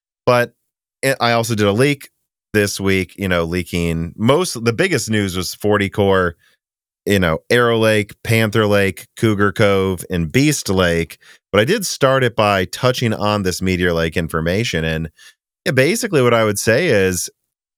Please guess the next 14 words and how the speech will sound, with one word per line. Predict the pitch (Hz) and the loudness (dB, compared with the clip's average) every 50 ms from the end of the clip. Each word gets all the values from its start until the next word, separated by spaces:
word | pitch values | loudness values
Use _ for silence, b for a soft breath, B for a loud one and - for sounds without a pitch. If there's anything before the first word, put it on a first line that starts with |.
| _ _ _ | _ _ _
all | - 101 120 165 226 | 0 2 2 2 0
of | 247 185 | 0 2
my | 127 104 101 | 2 2 2
Intel | 104 117 120 - 135 110 101 | 2 0 0 0 0 0 0
sources | - - 101 95 92 - 95 90 | 0 0 -2 -2 -2 -4 -6 -4
said | - 104 95 85 | -2 -2 -2 0
the | 101 92 | -2 0
reason | 95 107 113 117 117 | 0 -2 -2 -2 -2
this | 107 95 - | -4 -2 -2
wasn't | 107 98 101 107 71 | -4 -4 -4 -6 -4
really | 90 90 92 92 95 92 | -2 -2 -2 0 0 0
mentioned | 87 85 85 90 101 - - 95 82 | 0 0 -2 -2 -2 -4 -4 -2 -2
is | 82 78 - | -2 -4 -4
these | - 92 90 90 82 - | -2 -2 -2 -2 -4 -8